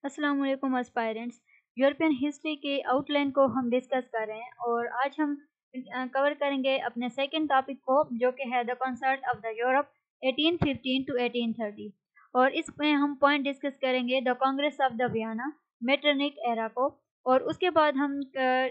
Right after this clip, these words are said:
discuss करेंगे the concert of the Europe and Congress system and the balance of the power। So, और आप इस, अ, पीडीएफ़ file का लिंक भी इस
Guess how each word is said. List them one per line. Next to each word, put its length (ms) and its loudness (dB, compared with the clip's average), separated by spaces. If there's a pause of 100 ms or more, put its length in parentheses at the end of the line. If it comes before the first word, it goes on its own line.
(100)
discuss 320 -4
करेंगे 460 0
the 120 -4
concert 460 0
of 140 2
the 160 -2
Europe 360 2
and 260 -6
Congress 300 -2
system 380 -4
and 320 -6
the 60 2
balance 320 -2
of 140 -8
the 160 -10
power। 400 -14 (520)
So, 40 2 (500)
और 80 4
आप 180 4 (100)
इस, 100 -8
अ, 400 -2
पीडीएफ़ 580 -4
file 260 -2
का 120 -4
लिंक 300 -2
भी 140 -2
इस 100 -8